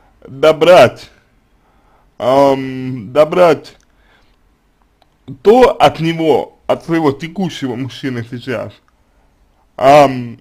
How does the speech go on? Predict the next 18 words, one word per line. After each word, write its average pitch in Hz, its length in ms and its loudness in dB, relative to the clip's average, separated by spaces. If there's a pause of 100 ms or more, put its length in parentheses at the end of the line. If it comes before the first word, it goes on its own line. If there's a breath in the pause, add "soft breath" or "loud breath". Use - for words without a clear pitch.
(120)
что 190 360 -4
не 147 160 -8
хватает 156 680 -2
вам, 131 560 -8
чего 151 340 -14
не 127 140 -12
хватает 113 560 -10
вам. 85 240 -10 (1700 soft breath)
Возможно, 175 420 0
определенности, 151 840 -6
возможно, 139 460 -8
защищенности, 151 760 -12
возможно, 123 440 -8
чего-то 127 380 -8
еще. 123 440 -10 (1600 soft breath)
Если, 202 720 2 (320)
<coughs> 160 960 -4
а, 139 420 2